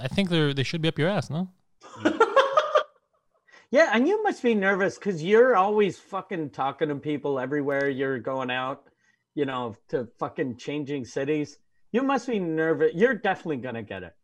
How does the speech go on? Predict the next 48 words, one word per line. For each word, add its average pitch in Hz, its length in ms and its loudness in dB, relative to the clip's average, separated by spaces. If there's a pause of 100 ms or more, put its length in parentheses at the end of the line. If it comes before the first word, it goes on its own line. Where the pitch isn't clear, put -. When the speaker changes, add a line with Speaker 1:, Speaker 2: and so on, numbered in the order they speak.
(140)
Speaker 1:
Yeah. 131 280 2 (540)
Speaker 2:
Well, 180 80 2
now, 202 160 6
now 185 160 6
I'm 196 60 6
gonna 175 160 4
stop. 131 400 2
Now 139 100 0
I'm 143 60 2
gonna 135 120 -4
stop. - 500 -6 (180)
Speaker 3:
Okay. 202 180 -10
Speaker 2:
Now, 139 240 2
now 143 180 2
I've 131 180 -2
realized 156 420 6
I've 139 180 2
been 143 120 -4
a 135 60 -6
little 143 200 2
ridiculous. 151 640 0 (280)
Uh, 120 320 -8
I'm 123 60 -12
gonna, 123 200 -10
I'm 117 60 -16
gonna 123 140 -14
stop. 120 400 -6
I'm - 80 -20
gonna 117 120 -18
stay - 200 -4
Speaker 3:
You're 339 100 2
Speaker 2:
in. 302 60 0
Speaker 3:
like 294 200 0
a 254 100 0
guy 180 320 4
that 165 180 -2
beats 160 240 -2
his 135 180 -4
wife 135 320 -2
and 139 120 -6
goes, 131 200 -2
"Look, 143 180 -2
this 165 160 2
is 165 40 -10
the 175 80 0
last 139 340 -2
time, 123 220 -8
baby. 107 320 -6